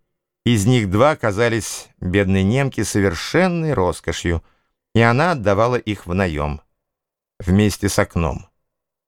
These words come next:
от которого на поларшина возвышалась боковая, некрашенная кирпичная стена другого дома. Софи поговорила с немкой и наняла этот будуар.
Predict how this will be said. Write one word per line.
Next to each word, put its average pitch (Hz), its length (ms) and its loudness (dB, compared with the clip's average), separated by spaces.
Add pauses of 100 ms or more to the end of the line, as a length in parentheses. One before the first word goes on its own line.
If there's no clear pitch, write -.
(120)
от 98 160 0
которого 110 420 0
на 113 140 0
поларшина 113 640 -2
возвышалась 107 720 -2
боковая, 107 760 0 (240)
некрашенная 131 720 0
кирпичная 107 520 -4
стена 120 340 -2
другого 101 540 2
дома. 90 420 0 (380)
Софи 185 420 2
поговорила 196 520 2
с - 120 -10
немкой 180 640 -2 (320)
и 123 60 2
наняла 135 400 2
этот - 600 -4
будуар. 92 600 -2